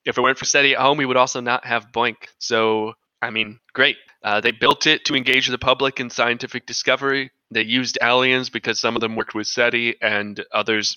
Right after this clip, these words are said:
believed that using aliens was the thing that would attract the public, and it did. Uh,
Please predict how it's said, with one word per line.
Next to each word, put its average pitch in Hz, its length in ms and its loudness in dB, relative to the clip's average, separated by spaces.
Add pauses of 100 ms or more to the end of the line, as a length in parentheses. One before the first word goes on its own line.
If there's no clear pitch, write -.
believed 110 440 -4
that 110 220 0
using 113 380 -4
aliens 113 540 0
was 110 240 -6 (240)
the 117 100 0
thing 123 300 2
that 135 160 0
would 117 100 0
attract 113 480 0
the - 80 -8
public, 131 460 0 (100)
and 104 400 -10
it 107 200 -2 (240)
did. 131 280 0 (460)
Uh, 92 300 -2